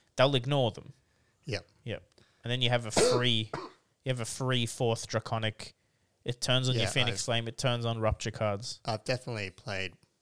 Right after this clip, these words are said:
Speaker 2: one or two Rupture cards here and there in my Dromai
Speaker 1: Yeah.
Speaker 2: and pulled it off.
Speaker 1: Especially the one that
Speaker 2: Yeah.
Speaker 1: blows up Arsenal. Mind you, that, that's the crazy thing too. Fi wins and never has to Arsenal.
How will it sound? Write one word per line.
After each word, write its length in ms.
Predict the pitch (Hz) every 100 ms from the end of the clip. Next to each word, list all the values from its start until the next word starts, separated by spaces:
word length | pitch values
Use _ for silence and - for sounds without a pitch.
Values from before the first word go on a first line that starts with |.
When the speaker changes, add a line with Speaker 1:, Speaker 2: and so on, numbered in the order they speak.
| _ -
Speaker 2:
one 200 | 98 95
or 60 |
two 220 | - 101
Rupture 280 | 92 87 -
cards 360 | - 95 90 -
here 140 | -
and 140 | 90 85
there 200 | 87 87
in 120 | 87
my 200 | 87 85
Dromai 520 | - 90 87 87 87
Speaker 1:
Yeah. 140 | - 95
Speaker 2:
and 140 | 87
pulled 220 | - 101 87
it 100 | 85
off. 380 | 87 - - _ -
Speaker 1:
Especially 380 | - 139 -
the 80 | 143
one 140 | 127 117
that 120 | -
Speaker 2:
Yeah. 80 | -
Speaker 1:
blows 280 | 113 110 113
up 80 | 104
Arsenal. 640 | - 101 107 - 107 101 - _ _ _ - - -
Mind 340 | 139 151 139 117
you, 200 | 104 110 _ _ _ -
that, 220 | 160 -
that's 240 | 143 -
the 100 | -
crazy 440 | 135 - 120 107 110
thing 260 | - 101 -
too. 220 | 107 92 _ - _ -
Fi 540 | - - 156 208 240
wins 760 | 160 135 113 92 123 156 - - _ _ - -
and 220 | 120 120
never 200 | 131 139
has 280 | - 139 -
to 80 | -
Arsenal. 540 | 107 107 - - 123